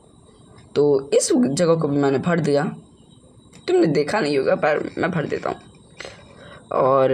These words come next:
मैं अब Francis का काम दोबारा चालू करने जा रहा हूँ। तो guys, एक काम करते हैं, Francis का काम यहाँ से लेके यहाँ तक करते हैं। देखो, तो यहाँ से और देखो guys, यहाँ पे तक आ गए हम। और अब टीपी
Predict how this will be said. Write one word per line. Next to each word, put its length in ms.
मैं 180
अब 340
Francis 300
का 100
काम 240
दोबारा 260
चालू 220
करने 200
जा 120
रहा 260
हूँ। 100
तो 60
guys, 200
एक 120
काम 180
करते 240
हैं, 60
Francis 440
का 140
काम 420
यहाँ 300
से 120
लेके 220
यहाँ 260
तक 120
करते 180
हैं। 120
देखो, 200
तो 60
यहाँ 380
से 400
और 120
देखो 280
guys, 260
यहाँ 120
पे 120
तक 180
आ 220
गए 100
हम। 340
और 120
अब 400
टीपी 340